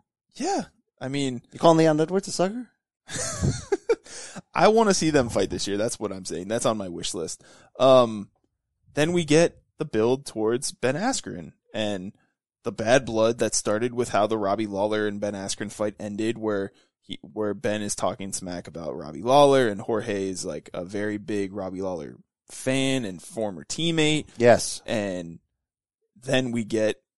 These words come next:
Speaker 1: the <laughs> knockout heard round the world, as you put it, where he tells him before the fight, "Are you sure you're ready?" with his hands behind his back, leaning against the cage.
Speaker 2: Ben Askren told us on this podcast, "I'm going to,"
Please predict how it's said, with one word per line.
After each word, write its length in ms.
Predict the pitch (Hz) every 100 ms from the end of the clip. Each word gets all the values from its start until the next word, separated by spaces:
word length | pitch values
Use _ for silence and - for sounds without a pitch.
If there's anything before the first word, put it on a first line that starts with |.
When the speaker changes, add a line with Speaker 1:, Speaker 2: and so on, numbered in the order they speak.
| _
Speaker 1:
the 140 | 110
<laughs> 0 |
knockout 720 | 107 98 - - - 127 110 - _ - 107 -
heard 320 | - 113 113
round 240 | 110 113 117
the 40 |
world, 320 | 110 135 98
as 160 | 92 113
you 80 | 78
put 200 | 107 87
it, 180 | 87 - - _ _ _
where 420 | - 92 95 98 - _ _
he 120 | - 104
tells 300 | - 185 214
him 80 |
before 300 | 214 175 202
the 80 | 196
fight, 320 | - 220 170 -
"Are 100 | 131
you 260 | 151 160
sure 260 | 156 - 277
you're 180 | 240 226
ready?" 400 | 214 262 262 - _
with 140 | 147
his 120 | 117
hands 240 | - 143 165
behind 260 | 160 160
his 120 | 165 147
back, 260 | 160 135
leaning 300 | 113 135 151
against 320 | 151 151 151
the 60 | 147
cage. 400 | - 151 113 107
Speaker 2:
Ben 120 | 220
Askren 320 | 226 226 220
told 240 | 202 214 214
us 160 | 226
on 120 | 208 196
this 140 | 196
podcast, 540 | - 220 247 - 175 190
"I'm 160 | 185
going 280 | 180 185 185
to," 360 | - 180 170